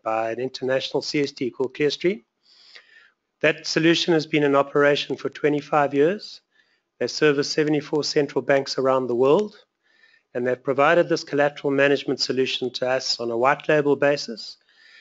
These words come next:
We're not the only C S D to be using it worldwide. Uh, the Australian Stock Exchange are using it. Spain are using it. Brazil have been using it for three years. Canada are looking at it.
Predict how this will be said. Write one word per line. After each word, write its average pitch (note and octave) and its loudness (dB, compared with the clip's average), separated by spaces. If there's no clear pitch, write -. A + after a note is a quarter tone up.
We're D3 6
not E3 4
the E3 6
only E3 6
C D#3+ 2
S D#3 -4
D D#3+ 0
to D#3 -16
be C#3 -4
using C#3+ -2
it C#3+ -2
worldwide. C#3+ 2
Uh, A2 -6
the A2+ -8
Australian C#3+ 2
Stock - -2
Exchange D3 -2
are D3 -2
using D#3 -2
it. E3+ -6
Spain D#3 4
are D#3 4
using D3+ 2
it. E3 -2
Brazil C3+ 2
have D3+ 0
been C#3 0
using C#3+ 0
it C#3 -6
for C3 -8
three C#3+ -2
years. D3+ 0
Canada D#3 4
are D3 4
looking D3+ 0
at D3+ -2
it. E3+ -4